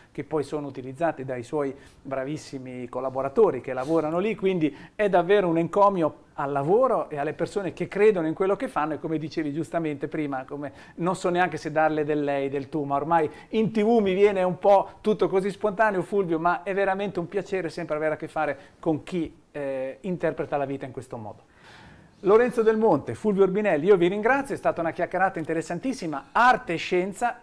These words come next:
è un progetto in itinere, è un progetto che cresce, è un progetto dinamico, come lo siete voi, come lo siamo noi, come è la nostra emittente, è un progetto che i prossimi mesi farà sicuramente parlare di sé,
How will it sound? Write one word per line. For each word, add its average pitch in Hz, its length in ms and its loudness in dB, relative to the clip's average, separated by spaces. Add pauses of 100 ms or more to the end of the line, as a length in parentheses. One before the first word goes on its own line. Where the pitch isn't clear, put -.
è 196 100 0
un 226 160 2
progetto 165 540 -4
in 139 100 -8
itinere, 175 540 -8
è 165 60 -10
un 160 120 -6
progetto 151 480 -6
che - 100 -16
cresce, 202 380 -6
è - 20 -6
un 180 60 -6
progetto 151 480 -4
dinamico, 185 680 -4
come 143 240 -8
lo 135 60 -12
siete 139 280 -10
voi, 185 200 4
come 131 220 -8
lo 127 80 -10
siamo 131 260 -10
noi, 202 200 -2
come 143 240 -6
è - 20 -4
la 135 80 -4
nostra 151 300 -6
emittente, 214 580 -4 (200)
è 202 100 -2
un 214 100 2
progetto 196 500 0
che 175 320 -2
i 196 120 -6
prossimi 196 400 0
mesi 160 280 -2
farà 151 220 -4
sicuramente 156 560 -4
parlare 147 380 -2
di 165 100 -6
sé, 175 260 0